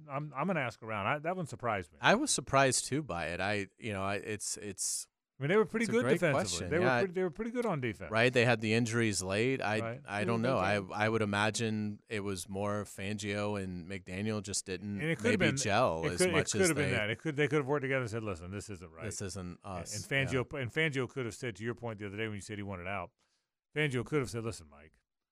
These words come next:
Speaker 1: if this, I got five jobs. I got five teams that'll hire me as their coordinator.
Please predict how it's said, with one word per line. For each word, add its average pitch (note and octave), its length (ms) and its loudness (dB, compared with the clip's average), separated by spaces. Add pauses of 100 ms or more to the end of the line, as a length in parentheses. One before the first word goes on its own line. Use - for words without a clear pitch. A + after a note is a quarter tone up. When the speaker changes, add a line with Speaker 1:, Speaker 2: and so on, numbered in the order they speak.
(340)
Speaker 1:
if G#2+ 80 -10
this, B2+ 180 -2 (180)
I B2 120 2
got F2+ 160 -2 (120)
five F#2+ 280 -2
jobs. D#2+ 160 -20 (120)
I A2+ 80 -8
got A2 140 -6
five A2+ 300 -2
teams F2 200 -10
that'll E2 140 -12
hire E2 160 -4
me D#2 120 -14
as D2 80 -18
their D#2 180 -20
coordinator. D#2+ 260 -20